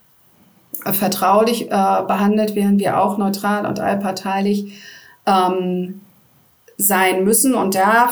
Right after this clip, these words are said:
finde ich, ist es, also jetzt so aus meinem Erleben, auch ganz wichtig, dass du den Blick auf alle hast, also auch wieder auf, auf, also dieses systemische Denken und diesen systemischen Blick hat, ja.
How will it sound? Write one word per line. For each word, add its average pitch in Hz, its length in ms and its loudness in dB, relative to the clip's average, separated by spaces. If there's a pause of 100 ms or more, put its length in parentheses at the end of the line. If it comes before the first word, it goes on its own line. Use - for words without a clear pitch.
(120)
finde 233 260 2
ich, 208 140 -2
ist 208 160 0
es, - 360 0 (320)
also 185 220 0
jetzt 190 160 0
so 190 60 0
aus 185 200 0
meinem 202 320 2
Erleben, 208 480 2
auch 196 300 0
ganz 226 420 2
wichtig, 220 600 -2 (480)
dass 196 380 2
du 190 640 0 (800)
den 202 300 4
Blick 214 280 2
auf 196 180 4
alle 196 300 4
hast, - 260 2
also 180 180 0
auch 202 240 2
wieder 202 360 4
auf, 190 420 2
auf, 185 280 2
also 202 160 0
dieses 190 320 0
systemische 220 880 2 (360)
Denken 220 520 2
und 214 160 4
diesen 208 260 4
systemischen 208 800 2
Blick 185 280 2
hat, 143 240 0
ja. 170 300 2